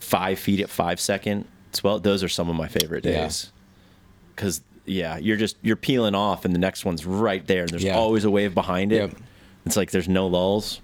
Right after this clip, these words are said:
Speaker 1: That's amazing.
Speaker 2: Those are good days to work on bangs too, because there's not as much oomph
Speaker 1: Right.
Speaker 2: around the, the section. You know,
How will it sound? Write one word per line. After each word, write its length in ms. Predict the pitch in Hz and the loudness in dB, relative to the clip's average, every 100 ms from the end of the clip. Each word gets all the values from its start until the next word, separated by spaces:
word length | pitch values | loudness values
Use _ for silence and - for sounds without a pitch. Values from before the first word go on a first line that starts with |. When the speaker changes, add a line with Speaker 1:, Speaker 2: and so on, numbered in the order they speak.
| - | -6
Speaker 1:
That's 260 | 87 90 - | -4 -4 -6
amazing. 480 | 69 76 78 78 78 - - _ - - | -8 -6 -8 -10 -14 -20 -20 _ -20 -6
Speaker 2:
Those 140 | 131 151 | -4 -2
are 40 | |
good 140 | 147 117 | -2 -2
days 200 | 120 113 | -4 -2
to 100 | 110 | -2
work 200 | 110 101 | -2 -2
on 160 | 92 | -2
bangs 380 | 90 107 101 92 | -2 -2 -2 -4
too, 220 | - 104 | -2 -2
because 280 | 95 92 98 | -2 -2 -2
there's 200 | 90 95 | -2 -2
not 320 | 107 110 113 - - | -2 -2 -4 -8 -4
as 260 | 110 113 104 | -2 -2 0
much 360 | 107 110 - - - | -2 -2 -4 -6 -2
oomph 420 | 117 107 - - _ _ - | -2 -2 -8 -14 _ _ -2
Speaker 1:
Right. 280 | 101 92 80 | 0 0 -2
Speaker 2:
around 520 | - 107 107 110 127 131 | -2 0 0 0 0 0
the, 180 | 127 110 123 | 0 -4 -2
the 140 | 123 | 0
section. 640 | - 143 - - 156 156 - _ - | 0 -4 -4 -2 0 -2 -6 _ -4
You 120 | 135 | 0
know, 200 | 196 180 | 2 0